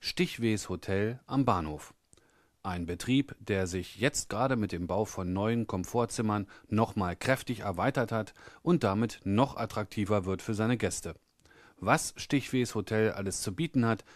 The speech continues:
sehen Sie demnächst in einem extra Beitrag. Schauen Sie mal rein.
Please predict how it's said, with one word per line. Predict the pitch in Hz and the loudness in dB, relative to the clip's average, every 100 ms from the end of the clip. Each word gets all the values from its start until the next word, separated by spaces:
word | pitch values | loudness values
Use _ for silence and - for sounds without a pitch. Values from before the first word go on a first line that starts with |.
| - | -10
sehen | 107 127 175 143 | -2 2 4 4
Sie | 127 | 2
demnächst | 110 92 92 117 - - | 2 0 2 0 -2 -2
in | 147 - | -2 -2
einem | 90 104 - | 0 0 0
extra | 98 - - 104 104 | -4 -6 -2 0 0
Beitrag. | 95 92 - 80 - _ _ _ | 2 0 0 -6 -8 _ _ _
Schauen | - 85 90 | -8 -6 -2
Sie | 101 | 2
mal | 110 | 4
rein. | 101 73 | 4 0